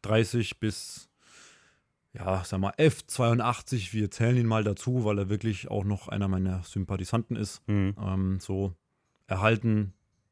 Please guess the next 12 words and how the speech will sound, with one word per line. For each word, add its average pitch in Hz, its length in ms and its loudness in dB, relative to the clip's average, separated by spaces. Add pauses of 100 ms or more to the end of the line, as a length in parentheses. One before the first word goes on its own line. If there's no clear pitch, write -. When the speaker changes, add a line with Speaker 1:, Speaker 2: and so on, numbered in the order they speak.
(120)
Speaker 1:
pflegen, 107 720 0
servicen, 101 680 -2
restaurieren, 98 460 -2
reparieren. 101 480 -2 (140)
Speaker 2:
Mhm. 95 280 0 (480)
Speaker 1:
Ja, 95 320 0 (280)
das 92 140 -6
ist 87 120 -10
so 92 240 -8 (560)
der 95 120 0
Weg 90 200 -2
hoffentlich. 90 380 -6